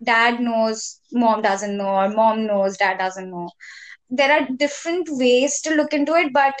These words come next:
if you genuinely need help, find an adult.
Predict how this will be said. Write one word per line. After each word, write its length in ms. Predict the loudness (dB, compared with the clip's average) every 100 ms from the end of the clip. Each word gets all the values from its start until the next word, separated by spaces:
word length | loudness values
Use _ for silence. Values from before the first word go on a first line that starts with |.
| -8
if 220 | -8 -4
you 220 | -6 -4
genuinely 580 | -2 0 0 0 -2 0
need 240 | 0 0 0 -4 _ _
help, 440 | -10 0 0 0 -4 -14 -20 _
find 420 | -4 0 0 0
an 120 | 0
adult. 400 | 0 0 -2 -4